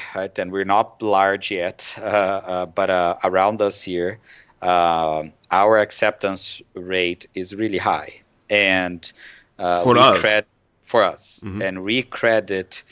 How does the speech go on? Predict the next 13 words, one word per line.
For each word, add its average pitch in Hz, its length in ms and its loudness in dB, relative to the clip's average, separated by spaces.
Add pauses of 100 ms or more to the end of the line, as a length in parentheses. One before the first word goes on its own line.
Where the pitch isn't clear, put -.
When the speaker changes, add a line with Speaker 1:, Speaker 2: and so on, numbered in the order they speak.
(300)
Speaker 1:
uh, 95 420 2
part 113 420 0
of - 180 -2
this 101 160 -10
success - 840 -8 (320)
to - 120 -10
the 104 140 -6
fact - 340 0
that 95 160 -2
we 95 80 -10
can 95 260 -2
walk 101 400 0
in 85 320 -8